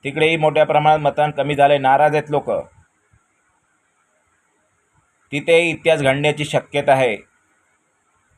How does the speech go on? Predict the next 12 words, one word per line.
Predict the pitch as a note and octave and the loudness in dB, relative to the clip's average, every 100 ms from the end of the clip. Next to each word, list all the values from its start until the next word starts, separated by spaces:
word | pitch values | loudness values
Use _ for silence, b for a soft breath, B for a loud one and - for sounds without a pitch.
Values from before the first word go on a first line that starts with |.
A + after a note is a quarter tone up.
| _ _ _ _ _ _ C#3+ | _ _ _ _ _ _ -6
तरी | D#3 | -4
तिथे | D#3+ D#3+ D#3 - | -4 -2 -2 -2
फिफ्टी | C3+ - | -8 -6
फिफ्टी | D#3+ D#3+ E3 | -4 -4 -6
पकडूया | D#3+ D3 D3 D#3+ D3 | -4 -4 0 2 4
आपण. | C#3 C#3+ B2 G2+ - _ _ _ _ _ _ _ _ _ _ _ _ _ _ _ _ _ _ _ _ _ _ _ _ _ _ _ _ _ _ - | 4 0 0 -4 -18 _ _ _ _ _ _ _ _ _ _ _ _ _ _ _ _ _ _ _ _ _ _ _ _ _ _ _ _ _ _ -4
आणि | D3 E3+ E3+ C3 - _ _ _ _ _ _ _ _ _ _ - _ _ _ _ _ _ - | -2 0 -2 -4 -10 _ _ _ _ _ _ _ _ _ _ -20 _ _ _ _ _ _ -2
ठाणे | C#3 D#3+ D#3+ | 0 2 2
सीट | D#3+ D#3 | 0 0
आपली | C#3 D3 | 0 2
लागत | C#3+ C#3 C#3+ C3+ | 2 2 0 0
आहे. | B2+ F#2+ - | 0 -2 -12